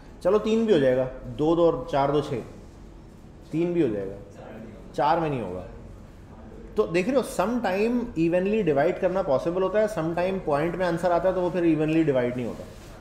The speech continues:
अब क्या sunglasses को बीच से काट के दो करेंगे क्या? ये तो नहीं कर सकते ना। जैसे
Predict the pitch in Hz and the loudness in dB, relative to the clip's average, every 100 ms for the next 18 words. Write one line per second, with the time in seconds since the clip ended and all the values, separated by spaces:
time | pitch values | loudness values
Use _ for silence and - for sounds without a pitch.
0 | - 139 - 202 196 208 190 185 190 190 | -6 -4 -2 0 0 2 2 0 -2 0
1 | 180 - 185 160 170 175 160 147 120 110 | 0 -2 0 0 2 2 2 2 -2 -4
2 | 95 92 - - - - - - - - | -6 -10 -14 -16 -16 -16 -14 -16 -16 -12
3 | 117 139 165 143 127 - 156 160 117 - | -6 -2 0 -2 -2 -6 -4 -4 -6 -12
4 | - - - - - 107 120 165 165 - | -18 -20 -20 -20 -14 -8 -2 0 0 -2